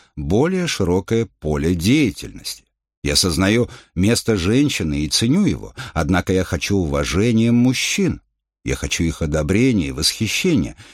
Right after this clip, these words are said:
ибо я тоже строю планы и рассуждаю, и у меня есть идеи относительно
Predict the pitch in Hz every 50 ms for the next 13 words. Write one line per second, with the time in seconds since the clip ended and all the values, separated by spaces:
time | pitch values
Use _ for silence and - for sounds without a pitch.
0 | - _ - 90 90 90 107 107 123 123 - - 139 160 185 180 160 165 147 -
1 | - - 101 98 92 85 73 - - - 71 85 104 127 135 135 127 127 - _
2 | - 71 69 64 67 - - - - 110 110 101 107 147 160 156 110 76 - -
3 | _ _ _ _ _ - - - 101 110 120 123 135 139 127 95 80 87 92 -
4 | - - 82 71 73 107 143 165 143 82 62 - - - - - - 135 - 190
5 | 180 180 180 165 -